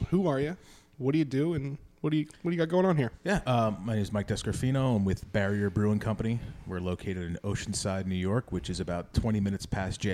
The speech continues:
Speaker 2: F K. So we're on the Queens, uh, Long Island border, so not too far into Long Island. Uh, we've been in operation for ten years. Actually, this past June,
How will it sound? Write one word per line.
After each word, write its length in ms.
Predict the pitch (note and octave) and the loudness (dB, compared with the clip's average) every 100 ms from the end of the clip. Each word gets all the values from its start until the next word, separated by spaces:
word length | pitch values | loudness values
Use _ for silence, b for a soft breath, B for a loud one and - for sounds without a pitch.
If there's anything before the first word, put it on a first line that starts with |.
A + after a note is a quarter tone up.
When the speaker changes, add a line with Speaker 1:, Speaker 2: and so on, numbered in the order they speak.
| F2+ | -2
Speaker 2:
F 100 | - | -4
K. 300 | F#2+ F#2 F2+ | -4 -4 -4
So 160 | - | -6
we're 80 | E2+ | -6
on 80 | E2 | -8
the 80 | D#2 | -8
Queens, 760 | - G2 F#2 F2 F2 E2+ - E2+ | -6 -4 -4 -4 -4 -6 -8 -10
uh, 200 | D#2 D2 | -10 -8
Long 200 | E2+ E2+ | -6 -6
Island 240 | D#2+ E2+ | -8 -8
border, 220 | F2 A#2+ C#3+ | -6 -6 -6
so 140 | - | -6
not 200 | E2+ E2+ | -6 -6
too 120 | - | -8
far 240 | - E2+ E2 | -8 -6 -6
into 320 | E2 F2 E2 - B B B B B - | -8 -8 -8 -10 B B B B B -6
Long 140 | F#2+ | -4
Island. 380 | F2+ G2+ C#3+ E3 - - - | -2 -2 -2 -4 -10 -16 -10
Uh, 260 | F#2 F#2 F#2 | -6 -6 -4
we've 120 | F#2+ | -2
been 120 | F#2+ | 0
in 80 | F#2 | 0
operation 540 | F#2 F#2 F#2 G2+ B2+ | 0 0 2 0 -2
for 100 | A2+ | -6
ten 260 | F2+ G#2+ F#2 | -6 -6 -4
years. 300 | F#2 A#2+ - | -4 -4 -6
Actually, 300 | F2 - F2 | -10 -8 -10
this 180 | E2+ - | -10 -8
past 400 | - F#2 D#2+ E2 | -6 -6 -8 -14
June, 480 | E2+ G2+ F#2+ F2+ | -8 -6 -4 -8